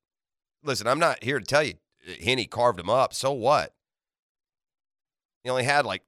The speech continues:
twenty yards passing on the drives. It doesn't matter. He was the quarterback. Do whatever it, it takes. Had another, we had a weak sauce call on that drive against the Jags, too, by the way.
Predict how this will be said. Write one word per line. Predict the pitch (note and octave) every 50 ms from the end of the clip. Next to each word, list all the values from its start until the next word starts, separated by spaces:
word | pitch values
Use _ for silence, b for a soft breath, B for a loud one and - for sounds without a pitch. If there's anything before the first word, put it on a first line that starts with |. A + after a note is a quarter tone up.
| _
twenty | - - A#2+ C3 C3
yards | B2 A#2 A#2 G#2+
passing | - - C3 B2+ C3 A2+ A#2+
on | G#2 G2
the | F#2+
drives. | D#2+ G2 A#2 C#3 D#3 C3+ G2 F2 - -
It | A2
doesn't | G#2+ C3+ A#2+ G#2 F#2+
matter. | G2 A2+ B2 C3+ D#3 E3+ D3+ G2+ E2+ D#2+
He | F2 C3 D3
was | C#3 C3 G#2+
the | - -
quarterback. | - - B2+ C#3 C#3+ D3+ C#3 A2 G2 E2 D2 D#2 E2 F#2
Do | B2 C#3
whatever | C3 B2 C3+ B2+ C3+ C3 B2 B2 B2 A#2+
it, | A#2+ - - - _ _ _
it | - A2+ A2+
takes. | - C3+ C3+ A#2+ - b b b b b
Had | F3 G#3
another, | G3 D#3 D3 D#3 E3+ E3
we | B2+ G#2 - _ -
had | G3 G#3
a | D#3
weak | G2+ G#2 C3 D#3 D#3 -
sauce | - - D3 D3+ C#3 B2+
call | A2+ - B2+ B2 C3 C#3+ D3 C#3
on | C3+ C3
that | C3 C3+ C3 G#2
drive | F#2+ G2 F#2 F#2 F#2 G2
against | G2+ G2 G#2 F#2 - -
the | F2
Jags, | D#2+ F#2+ F#2 F#2+ G2 F#2 -
too, | - A#2 A2+ F#2+
by | E2+ E2+ D#2
the | D2+ D2+
way. | D#2 D#2 E2